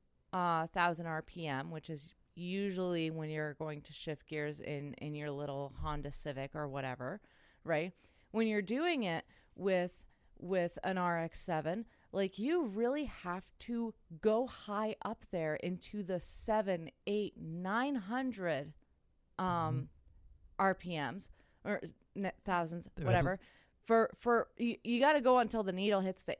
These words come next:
Speaker 1: seven, eight, nine. All
Speaker 2: Yeah,
Speaker 1: right.
Speaker 2: red line a day keeps the mechanic away.
Speaker 1: Yes.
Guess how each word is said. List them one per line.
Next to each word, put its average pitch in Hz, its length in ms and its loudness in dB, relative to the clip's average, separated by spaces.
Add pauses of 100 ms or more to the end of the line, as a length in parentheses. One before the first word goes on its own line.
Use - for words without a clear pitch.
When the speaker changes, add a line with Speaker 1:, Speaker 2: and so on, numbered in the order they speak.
(100)
Speaker 1:
seven, 226 640 4
eight, 185 240 -2
nine. 147 400 -4 (380)
All 160 60 2
Speaker 2:
Yeah, 151 60 6
Speaker 1:
right. 147 240 2
Speaker 2:
red 131 200 10
line 147 160 8
a 143 80 6
day 127 240 4
keeps 127 200 0
the 117 80 0
mechanic 113 500 0
away. 110 260 0
Speaker 1:
Yes. 220 640 4